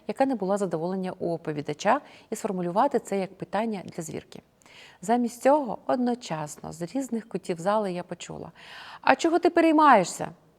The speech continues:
Ну, це було знецінюванням. «Вони повинні були», Засудження, критика. Слово «повинен» використано. «Піди та скажи їм»,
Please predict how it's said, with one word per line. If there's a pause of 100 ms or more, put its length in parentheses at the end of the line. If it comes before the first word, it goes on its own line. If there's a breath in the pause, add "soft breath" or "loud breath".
Ну,
це
було
знецінюванням. (600 loud breath)
«Вони
повинні
були», (680)
Засудження,
критика. (200)
Слово
«повинен»
використано. (440 loud breath)
«Піди
та
скажи
їм»,